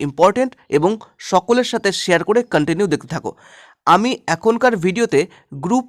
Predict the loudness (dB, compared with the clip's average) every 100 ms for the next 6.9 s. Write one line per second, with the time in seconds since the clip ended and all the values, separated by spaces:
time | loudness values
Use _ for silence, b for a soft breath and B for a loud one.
0 | -12 _ 4 4 2 -2 -2 -4 -8 -4
1 | 0 0 0 -2 0 2 2 2 2 2
2 | 0 -2 0 0 -2 b b -14 -4 -2
3 | -2 -4 0 2 2 -2 -6 -2 0 0
4 | -2 b -2 2 2 2 0 -4 -8 -14
5 | _ _ _ _ _ 0 2 4 4 4
6 | 0 -6 _ -18 0 0 0 -2